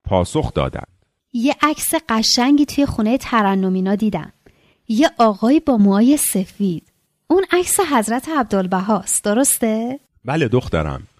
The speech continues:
Speaker 1: شمایل حضرت عبدالبها معمولاً در همه خانه‌های بهایی هست.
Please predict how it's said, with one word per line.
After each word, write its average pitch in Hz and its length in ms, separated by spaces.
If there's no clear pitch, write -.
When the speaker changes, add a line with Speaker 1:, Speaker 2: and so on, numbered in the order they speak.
Speaker 1:
شمایل 123 600
حضرت 131 460
عبدالبها 113 800
معمولاً 85 640
در 92 240
همه 101 500
خانه‌های 80 640
بهایی 73 460
هست. - 520